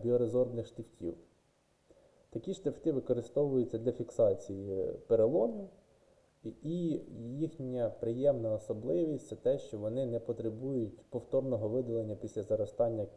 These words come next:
кісткової тканини. Е, тобто вони самі розчиняються. Такі матеріали, як правило, виготовляють на основі магнію. Магній є досить біотолерантним,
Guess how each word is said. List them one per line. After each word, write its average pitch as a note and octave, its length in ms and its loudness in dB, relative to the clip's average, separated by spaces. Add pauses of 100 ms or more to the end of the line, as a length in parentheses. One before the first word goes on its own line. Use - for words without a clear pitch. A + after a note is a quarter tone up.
кісткової G#2 500 -2
тканини. - 480 -4 (600)
Е, - 200 -2
тобто B2 260 0
вони D#3+ 200 6
самі C#3 260 0
розчиняються. A2 720 -4
Такі A#2+ 240 -6
матеріали, A2+ 480 6
як G2+ 140 0
правило, G2+ 340 6
виготовляють G#2 680 2
на G2 80 -4
основі G2+ 320 -4
магнію. D3 540 -2 (680)
Магній A#2 480 0
є G#2 480 0 (300)
досить A2+ 500 -2
біотолерантним, A2+ 1080 0